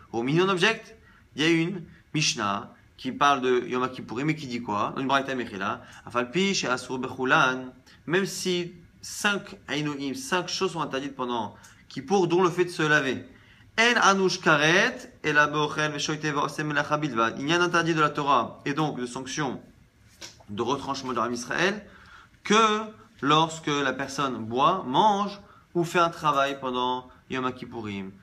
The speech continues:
Ce qui sous-entend que les autres interdits ne sont pas des interdits de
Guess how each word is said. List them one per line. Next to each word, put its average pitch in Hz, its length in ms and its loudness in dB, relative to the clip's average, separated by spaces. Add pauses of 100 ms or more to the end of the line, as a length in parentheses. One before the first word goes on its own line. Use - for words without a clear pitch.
Ce - 80 -18
qui 165 140 -4
sous-entend 151 480 0
que 143 140 -6
les 127 220 -2
autres - 280 0
interdits 131 520 -4 (260)
ne 131 60 -8
sont 123 160 -8
pas 139 160 -2
des 127 100 -4
interdits 127 380 -4
de 123 320 0